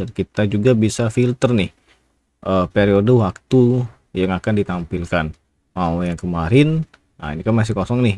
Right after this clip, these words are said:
karena saya baru mengaktifkannya juga hari ini. Jadi data kemarin itu nggak ada. Kalau today dia seperti ini, ini last seven day ini tujuh hari, eh, ke belakang, ini untuk tiga puluh hari ke belakang, dan custom time ini dari kapan sampai kapan.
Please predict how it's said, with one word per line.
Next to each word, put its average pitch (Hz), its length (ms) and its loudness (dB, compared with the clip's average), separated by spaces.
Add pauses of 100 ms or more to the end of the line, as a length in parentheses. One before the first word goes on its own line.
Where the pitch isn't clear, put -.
(140)
karena 98 260 -4
saya 98 140 -2
baru 90 260 -2
mengaktifkannya 87 800 -8
juga 98 220 -2
hari 87 320 -2
ini. 90 180 -4 (460)
Jadi 90 160 -6
data 90 260 -2
kemarin 92 300 -2
itu 95 140 -6
nggak 82 180 -2 (100)
ada. 80 300 -6 (320)
Kalau 87 160 -8
today 98 340 0
dia 92 120 0
seperti - 340 -6
ini, 135 420 -2 (160)
ini 92 160 -4
last 87 300 -6
seven 92 320 -2
day 92 140 0 (100)
ini 113 100 -2
tujuh 92 300 -4
hari, 107 500 0 (480)
eh, 82 380 -4
ke - 140 -10
belakang, 110 640 -2
ini 98 160 -2
untuk 92 220 -6
tiga 92 260 -4
puluh 87 240 -4
hari 87 240 -4
ke 80 60 -6
belakang, 78 420 -6
dan 87 140 -4
custom 82 500 -8
time 90 220 -4
ini 101 100 -2
dari - 220 -2
kapan 92 340 -6
sampai 85 340 -8
kapan. 82 540 -4